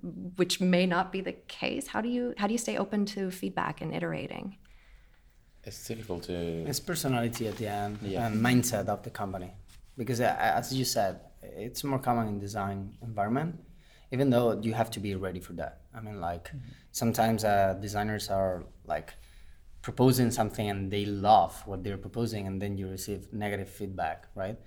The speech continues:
Speaker 3: And that's the same as launching a product and receiving negative feedback for users. It's, like, something you love and you see, like, how people is, like, not, not,
Speaker 2: Yeah.
Speaker 3: I mean, giving any value to what you build, right? So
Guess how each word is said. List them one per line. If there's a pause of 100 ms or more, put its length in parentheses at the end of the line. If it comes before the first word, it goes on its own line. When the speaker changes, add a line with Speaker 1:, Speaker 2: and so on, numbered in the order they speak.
(260)
Speaker 3:
And
that's
the
same
as
launching
a
product
and
receiving
negative
feedback
for
users.
It's,
like,
something
you
love
and
you
see,
like,
how
people
is,
like, (460)
not,
not,
Speaker 2:
Yeah.
Speaker 3:
I
mean,
giving
any
value (120)
to
what
you
build, (100)
right?
So